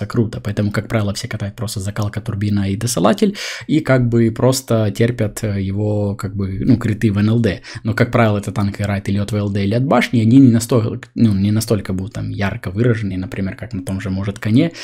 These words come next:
но всё равно они никуда не исчезают. Если уже на вас упарывается и корпус ваш будет виден для противника,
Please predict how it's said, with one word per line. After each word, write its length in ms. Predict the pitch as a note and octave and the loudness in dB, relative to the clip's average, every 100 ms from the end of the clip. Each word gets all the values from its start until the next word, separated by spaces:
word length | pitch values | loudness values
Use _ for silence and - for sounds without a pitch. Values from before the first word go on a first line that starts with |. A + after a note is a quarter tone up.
| - | -8
но 80 | - | -2
всё 160 | A#2+ A#2 | 2 4
равно 200 | A2 C#3 | 6 8
они 160 | A2+ | 8
никуда 440 | A2+ B2 G#2+ A2 G#2 | 6 2 2 2 0
не 160 | G2+ | 0
исчезают. 420 | G2+ - G2 F2 F#2 | -2 -4 -4 -6 -6
Если 180 | F#2+ G#2 | -6 -4
уже 180 | G2+ | -2
на 100 | G2+ | 0
вас 220 | G2+ F#2+ - | 0 -2 -4
упарывается 560 | F#2+ F#2+ F#2 F#2 - | -4 -4 -4 -6 -6
и 360 | F#2+ F#2+ F#2+ F#2+ | -4 -2 -2 -4
корпус 440 | - G2+ - - | -4 -4 -4 -6
ваш 380 | G#2 G2 F2 - | -2 -2 -2 -6
будет 320 | G2 G2 F#2+ | -6 -4 -4
виден 240 | G#2+ G2 G2 | -4 -2 -2
для 100 | A#2+ | -2
противника, 560 | D#3 F#3+ A#3+ A3+ G#3+ | -2 2 4 4 2